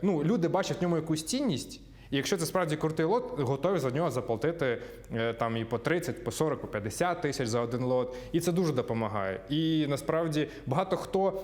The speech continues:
е, хто знаходиться на нульовій лінії, хто має змогу якісь там цікаві трофеї передати, їм це важко зробити. В них і так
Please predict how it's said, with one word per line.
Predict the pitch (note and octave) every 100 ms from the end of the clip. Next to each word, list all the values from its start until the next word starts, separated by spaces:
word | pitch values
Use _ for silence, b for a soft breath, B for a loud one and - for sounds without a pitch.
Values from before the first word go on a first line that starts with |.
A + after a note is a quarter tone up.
| - C3
е, | B2+ B2+ B2+
хто | - C#3+
знаходиться | D3 C3+ D#3 C#3+ -
на | C3+ C#3 C#3+
нульовій | C3 C#3+ D3+ D3 D#3+
лінії, | C#3+ E3+ G3+ F3+ C#3 A#2+
хто | - - C#3
має | D3+ D3 B2
змогу | C3 D3 C3
якісь | A#2+ B2+
там | - A#2+ A2+ B
цікаві | - C#3+ C3+ C3
трофеї | C3 - C3+ C3+
передати, | C3+ C3+ C#3+ G3+ - B2+ B B
їм | B2+ C3+ G#3
це | F3+
важко | E3 F#3+ - C#3+
зробити. | A2+ B2+ B2 B2 A#2
В | B2
них | F3
і | F3
так | - G#3